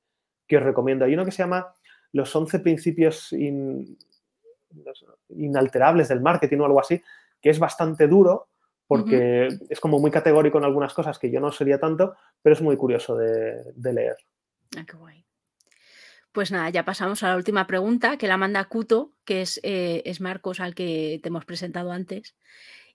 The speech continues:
Speaker 2: Y dice: "Hola, Fernando, gracias por participar y aprovecho para agradecerte el trabajazo que haces en Víspera de Reyes.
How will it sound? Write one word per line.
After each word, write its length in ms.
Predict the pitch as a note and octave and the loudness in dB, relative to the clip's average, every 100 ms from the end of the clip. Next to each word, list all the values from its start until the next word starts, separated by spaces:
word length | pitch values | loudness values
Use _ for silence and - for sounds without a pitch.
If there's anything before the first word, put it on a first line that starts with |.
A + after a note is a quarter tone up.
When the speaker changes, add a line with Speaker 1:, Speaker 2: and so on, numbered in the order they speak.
| - | 0
Speaker 2:
Y 340 | A#3+ A3 G3+ | 4 4 4
dice: 840 | F#3 G3 - G3 E3+ D#3+ D#3 D3+ - | 0 -2 -4 -2 2 4 2 0 0
"Hola, 220 | F4+ B3 | 2 2
Fernando, 540 | - A3 C#4 A#3+ D#3 | 2 2 2 2 0
gracias 320 | E3 C4+ F#4 - | 0 0 0 -4
por 140 | D4 | -2
participar 640 | C4+ A#3 B3 A#3+ C4+ - - | -2 -2 -4 2 4 4 0
y 100 | A3 | -2
aprovecho 420 | G#3+ G#3+ B3 E4 | 0 0 -2 0
para 180 | C#4+ A#3 | 2 2
agradecerte 560 | G#3+ G3+ - B3 C#4+ | 2 0 0 -2 -2
el 80 | C4 | -2
trabajazo 580 | G#3+ G3+ G3 A#3+ D4 C4+ | 0 0 2 2 2 -2
que 100 | A3 | -2
haces 360 | A#3+ G#3 - - | -2 -4 -4 -6
en 160 | G#3+ | -2
Víspera 340 | G#3 - A#3 A3 | -2 0 0 2
de 120 | F#3+ | 0
Reyes. 460 | D#3 D3 - - | -4 -10 -14 -18